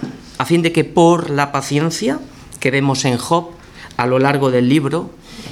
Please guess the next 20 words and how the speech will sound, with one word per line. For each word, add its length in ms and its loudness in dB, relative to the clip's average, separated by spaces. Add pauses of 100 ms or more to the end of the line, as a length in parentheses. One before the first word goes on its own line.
(140)
y 80 2
la 120 4
consolación 560 -2
de 80 0
las 400 -2
Escrituras, 1000 0
como 240 -2
vamos 320 -2
a 40 0
ver 140 0
al 120 0
final, 500 -2 (580)
que 120 0
Dios 360 2
es 200 -2
misericordioso 1080 0 (320)
y 100 2
Dios 200 0
es 120 0
compasivo, 800 -2